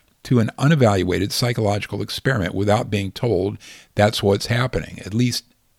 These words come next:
and at least some behavioral scientists are now questioning the political use of their discipline.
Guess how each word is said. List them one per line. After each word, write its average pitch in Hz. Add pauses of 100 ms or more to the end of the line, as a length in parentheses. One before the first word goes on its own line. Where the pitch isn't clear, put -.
(420)
and 113
at 139
least 135
some 156
behavioral 95
scientists 92
are 98
now 107
questioning 92
the 95
political 110
use 98
of 87
their 87
discipline. 90